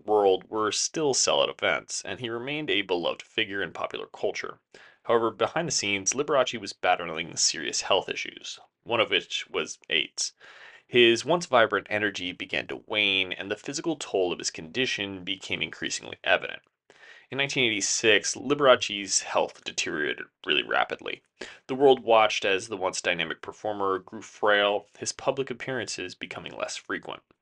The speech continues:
The news of his illness was met with a wave of sympathy and concern from fans and the entertainment community alike.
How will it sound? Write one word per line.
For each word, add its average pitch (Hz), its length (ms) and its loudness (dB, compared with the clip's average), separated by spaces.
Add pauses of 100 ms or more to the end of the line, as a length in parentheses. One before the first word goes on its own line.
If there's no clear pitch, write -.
(500)
The 120 80 8
news 90 220 0
of 78 80 -8
his - 240 -6
illness 113 420 2
was 120 160 -2
met 160 220 -2
with 165 120 -8
a 131 40 -2
wave 90 300 0
of - 120 -8
sympathy - 720 -2
and 80 200 -6
concern 113 640 -2
from 87 240 -6
fans 123 480 -2
and 101 60 -6
the 101 120 -4
entertainment - 600 -8
community - 500 -10
alike. 76 600 2